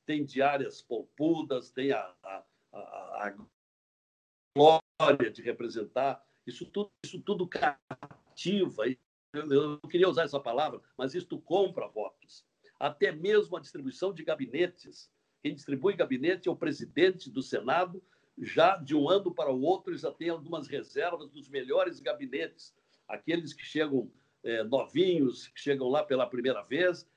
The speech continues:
esses aí ficam com o que sobrar. Depois, com o tempo, é que vai se ver se merece ou não.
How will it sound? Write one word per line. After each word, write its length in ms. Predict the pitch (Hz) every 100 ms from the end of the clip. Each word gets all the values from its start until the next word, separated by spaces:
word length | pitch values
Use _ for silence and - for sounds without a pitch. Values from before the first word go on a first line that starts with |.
| _
esses 280 | - 156 143
aí 180 | 143 170
ficam 320 | 175 180 175
com 140 | 147 156
o 40 |
que 80 | -
sobrar. 560 | 165 139 139 156 131 - _ _
Depois, 560 | 113 123 - 170 180 170
com 220 | - 139
o 40 | 131
tempo, 460 | - 160 180 175
é 20 |
que 120 | - 143
vai 180 | 160
se 160 | 139 139
ver 240 | 127 165
se 160 | - 143
merece 560 | 135 120 139 160 - 135
ou 80 |
não. 320 | 120 139 135